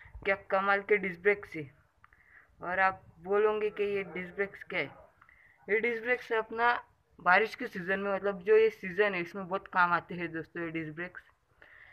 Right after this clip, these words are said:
आगे बढ़ते हैं इसके शॉकअप की तरफ। इसमें आपको hydraulic नहीं, normal शॉकअप ही देखने मिलता है दोस्तों, पर ये नॉर्मल शॉकअप भी बहुत अच्छे और मज़ेदार रहते हैं। company का logo सामने बना है दोस्तों।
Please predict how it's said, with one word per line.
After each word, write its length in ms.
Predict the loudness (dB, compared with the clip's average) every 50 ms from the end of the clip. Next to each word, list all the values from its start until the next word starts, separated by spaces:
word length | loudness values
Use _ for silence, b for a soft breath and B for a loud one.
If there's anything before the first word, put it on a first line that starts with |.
| B B B B B _ -4
आगे 280 | -2 -2 -2 -4 -6 -4
बढ़ते 300 | -4 -4 -4 -4 -6 -8
हैं 160 | -6 -6 -8
इसके 220 | -8 -12 -12 -12 -10
शॉकअप 360 | -6 -4 -4 -6 -6 -10 -16 _ -20
की 60 | -16
तरफ। 1080 | -12 -10 -8 -8 -10 -12 -16 -20 -20 -20 -20 -20 _ _ _ -20 -20 -20 -20 -20 _ -14
इसमें 260 | -14 -12 -4 0 2 2
आपको 280 | 2 2 0 -4 -4 0
hydraulic 580 | 2 2 2 2 0 -2 -2 -2 -4 -8 -8
नहीं, 160 | -8 -8 -6
normal 380 | -2 0 2 2 2 2 0 -2
शॉकअप 360 | -2 -2 -4 -4 -2 -4 -4 -4
ही 60 | -4 -4
देखने 300 | -4 -4 -4 -4 -6 -4
मिलता 280 | -4 -6 -6 -6 -6
है 160 | -4 -2 -2
दोस्तों, 380 | -2 -2 -4 -6 -6 -8 -10 -10 -10 _ _ B B B B B B B B _ _ -6
पर 120 | -4 -4
ये 60 | -2
नॉर्मल 360 | 2 4 4 4 4 4 2
शॉकअप 380 | 2 2 0 0 2 0 0 -2
भी 160 | -2 -2 -6 -2
बहुत 260 | 0 0 -2 -2 -4 b b b b b b b b b b b b
अच्छे 400 | -10 -10 -10 -8 -6 -2 2 4
और 180 | 4 4 4 4
मज़ेदार 480 | 2 -2 -2 -2 -2 0 2 2 2 0
रहते 300 | -2 -4 -4 -4 -4 -4
हैं। 160 | -4 -6 -8 -12 B B B B B B B B B B B _ B B B B B B B B B -6
company 500 | -4 -2 -2 -2 0 0 0 2 2 0 2
का 200 | 6 6 6 6
logo 380 | 4 2 -2 -2 -2 -2 -4 -4
सामने 360 | -2 0 0 0 2 0 -2 0
बना 260 | 2 2 2 2 2
है 140 | 0 0 -2
दोस्तों। 360 | -4 -6 -10 -8 -6 -6 -6